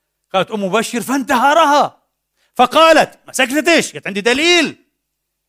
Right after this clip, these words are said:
وه-، الذي جرأها وجسرها ماذا؟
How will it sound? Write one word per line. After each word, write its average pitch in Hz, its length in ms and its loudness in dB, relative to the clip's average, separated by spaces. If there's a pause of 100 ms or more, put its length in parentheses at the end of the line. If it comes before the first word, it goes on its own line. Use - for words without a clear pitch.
(180)
وه-، - 280 -16 (600)
الذي 226 380 -6
جرأها 202 640 -8
وجسرها 185 960 -6 (560)
ماذا؟ 180 340 -4